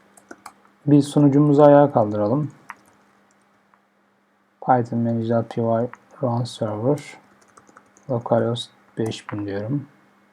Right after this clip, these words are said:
Görelim tabularımız oluşmuş mu, oluşmamış mı? Localhost,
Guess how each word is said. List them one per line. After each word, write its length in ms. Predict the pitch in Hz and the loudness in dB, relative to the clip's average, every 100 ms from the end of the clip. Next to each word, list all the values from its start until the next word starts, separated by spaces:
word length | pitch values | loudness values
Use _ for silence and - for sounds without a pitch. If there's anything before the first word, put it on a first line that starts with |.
| _ _ | _ _
Görelim 460 | 123 117 127 120 117 - | 4 6 8 6 -2 0
tabularımız 640 | 113 110 110 107 107 107 | 0 2 0 -2 -4 -4
oluşmuş 520 | 104 104 - 104 - | -4 -4 -8 -14 -10
mu, 60 | 107 | -10
oluşmamış 540 | 104 - 107 110 - | -10 -10 -10 -10 -6
mı? 140 | 135 156 - _ _ _ _ _ _ _ _ _ _ _ _ _ | -6 -6 -14 _ _ _ _ _ _ _ _ _ _ _ _ _
Localhost, 720 | 120 117 135 127 120 127 - | -8 -2 -2 0 -2 -4 -6